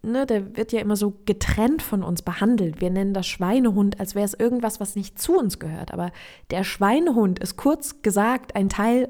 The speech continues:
von dir, der einfach einen Namen bekommen hat, um es von uns zu trennen. Aber es ist ein Teil in dir, der ruft, der seine Gründe hat, warum er ruft.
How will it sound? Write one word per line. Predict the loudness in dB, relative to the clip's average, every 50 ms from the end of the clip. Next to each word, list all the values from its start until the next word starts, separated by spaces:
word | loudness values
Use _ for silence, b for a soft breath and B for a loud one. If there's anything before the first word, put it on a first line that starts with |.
| -4
von | -10 -2 0 2 2 4
dir, | 4 4 4 4 4 0 -2 B B B B B B 0
der | 0 2 4
einfach | 4 2 2 4 4 4 4 4 -2 B B B B B
einen | 2 2 2 4 2
Namen | 2 4 4 4 4 4 4 2
bekommen | 2 -2 -4 -4 -6 -4 -2 -2 -2 -2
hat, | -2 -4 -4 -4 -8 B B B B B
um | 4 4 4 4
es | 2 0
von | -4 -6 -6 -6
uns | -4 -6 -6 -6 -6 -6 -4
zu | -4 -4 -2
trennen. | -2 -4 -2 -2 0 0 0 -2 -2 -6 -10 -14 -4 -2
Aber | 2 2
es | 2 2 2
ist | -2 0 0
ein | 0 0
Teil | 2 2 2 4 4 2 0 -2
in | -2 -2 -2 0
dir, | 2 2 2 2 2 0
der | -2 -2 0 0 0
ruft, | 4 6 6 6 6 4 0 -4 -10 -6 -4
der | -4 -4
seine | -2 -2 -2 -2 -2 -2
Gründe | 0 2 2 2 2 0 -2 -4 -4
hat, | -8 -10 -8
warum | -10 -8 -8 -8 -10 -10
er | -10 -10
ruft. | -10 -12 -12 -12 -14 -16 -18 -20